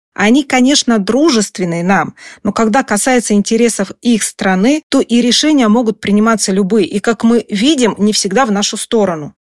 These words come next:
Поэтому тут моё видение на сегодня держать деньги на своей территории. Как говорится, поживём, увидим, как всё будет развиваться. А пока используем инструменты, которые нам предоставляет Московская биржа.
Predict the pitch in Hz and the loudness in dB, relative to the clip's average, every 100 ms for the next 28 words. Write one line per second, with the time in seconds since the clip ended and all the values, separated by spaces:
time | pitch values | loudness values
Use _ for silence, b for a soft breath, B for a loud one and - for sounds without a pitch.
0 | _ 208 226 254 233 240 214 247 240 240 | _ 0 0 2 2 2 -2 -4 0 2
1 | 233 233 269 247 214 196 185 - 214 240 | 2 0 0 2 2 2 0 0 0 0
2 | 233 214 202 - - 185 247 254 208 190 | 0 0 0 0 0 2 2 2 0 -2
3 | 208 208 185 - 185 160 - 190 160 - | -2 -2 -2 -4 -8 -6 -2 0 -2 -4
4 | 175 208 226 214 214 220 208 226 233 233 | -4 0 0 0 -4 -2 0 2 2 2
5 | 240 339 294 220 208 - 185 208 180 - | 2 2 2 0 -2 -2 -2 -2 -2 -4
6 | 190 190 202 190 151 - - B B B | -4 0 0 0 -2 -8 -14 B B B
7 | 202 262 240 262 240 - - 247 208 220 | -4 -2 0 2 2 0 0 0 2 2
8 | 208 - 226 262 339 220 202 190 269 269 | 0 0 2 2 0 -4 -4 0 0 2
9 | 202 247 233 190 196 - 180 196 254 254 | 2 0 0 -2 -2 -2 0 2 0 -2
10 | - 196 185 - 202 - 202 190 156 147 | -2 -2 -2 -2 -2 -2 -2 -4 -2 -6
11 | - - | -6 -10